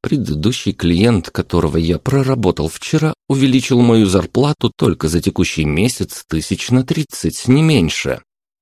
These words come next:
А теперь второй следом за ним. И это только за два дня.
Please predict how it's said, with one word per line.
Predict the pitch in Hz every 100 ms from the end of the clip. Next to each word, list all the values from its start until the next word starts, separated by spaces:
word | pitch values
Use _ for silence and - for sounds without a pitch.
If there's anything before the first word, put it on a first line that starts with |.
| _ -
А | 120
теперь | - - - 82 -
второй | - - 143 156 151 85
следом | - 90 87 98 101
за | 131
ним. | 143 123 71 - _ _ -
И | 73
это | 71 85 - 117
только | - 85 101 -
за | 117 120
два | 107 113
дня. | 101 110 120 78